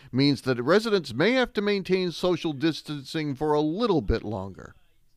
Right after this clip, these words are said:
Officials say a twenty-two-year-old attempted murder suspect who was mistakenly released from Rikers Island due to a clerical error is back in custody. New York radio station ten ten Winds reports Nakeem Meekins returned to jail at midnight,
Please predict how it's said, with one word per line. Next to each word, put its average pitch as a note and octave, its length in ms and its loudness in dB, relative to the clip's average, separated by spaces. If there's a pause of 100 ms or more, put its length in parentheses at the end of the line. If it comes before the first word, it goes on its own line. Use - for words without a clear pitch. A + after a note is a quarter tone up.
(1600)
Officials E3 500 4
say E3 440 6
a C3+ 100 4
twenty-two-year-old D#3+ 1080 2
attempted E3 480 0
murder C#3+ 520 4
suspect G2+ 760 -2
who A#2 100 0
was A#2+ 240 0
mistakenly A#3 760 2
released G#3+ 420 2
from E3 200 0
Rikers G3+ 440 4
Island G3+ 480 2
due E3+ 160 6
to D#3 220 4
a C3 100 4
clerical F#3 540 2
error F#3+ 320 4 (320)
is F3 240 4
back D3+ 280 4
in C3 140 4
custody. C3 560 4 (480)
New D#3 120 8
York E3 300 8
radio D#3 320 8
station D3 480 2
ten D#3 240 2
ten D3 300 4
Winds C#3+ 280 4
reports C3+ 460 4
Nakeem C#3 460 0
Meekins C#3 600 0
returned D3 520 0
to G3 100 6
jail F3 380 4
at D#3+ 100 -2
midnight, C#3+ 480 4